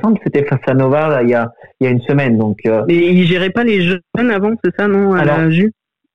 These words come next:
Speaker 1: non, il est, euh, il a été élu, euh, là, au mois de, au mois d'août, entraîneur des U vingt-trois.
Speaker 2: Mhm.
Speaker 1: Malheureusement, il a même pas pu faire un seul entraînement puisque, bah, directement, il a été promu, euh, dans l'équipe première.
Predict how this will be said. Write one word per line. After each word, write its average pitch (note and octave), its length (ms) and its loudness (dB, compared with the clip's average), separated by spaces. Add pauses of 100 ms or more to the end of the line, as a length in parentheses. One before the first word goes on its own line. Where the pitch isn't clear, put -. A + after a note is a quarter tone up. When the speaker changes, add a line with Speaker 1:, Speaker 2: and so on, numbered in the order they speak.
(180)
Speaker 1:
non, D#3+ 280 2
il C3 160 2
est, C3 280 2
euh, A#2+ 320 2
il B2 100 2
a C3+ 60 0
été C#3 260 2
élu, D#3+ 320 2 (340)
euh, A2+ 140 0
là, B2 320 0
au A#2 100 2
mois A#2 140 0
de, A2+ 140 0
au A2+ 100 2
mois B2 160 2
d'août, C#3 380 0
entraîneur C3 480 0
des A#2+ 80 2
U A#2 80 2
vingt-trois. A#2+ 580 0 (260)
Speaker 2:
Mhm. F3+ 100 0
Speaker 1:
Malheureusement, C3+ 520 0
il C#3+ 140 0
a - 20 0
même A#2+ 200 -2
pas C3 100 -2
pu C3 160 -4
faire A#2+ 200 -2
un B2+ 200 -4
seul C3 100 0
entraînement C3 460 -2
puisque, A#2+ 420 -2
bah, A#2+ 160 4
directement, A#2+ 560 0
il C#3 80 2
a B2+ 40 2
été A#2 260 0
promu, C3 480 0
euh, A#2+ 200 2
dans A#2 180 2
l'équipe A#2 280 0
première. A#2+ 360 0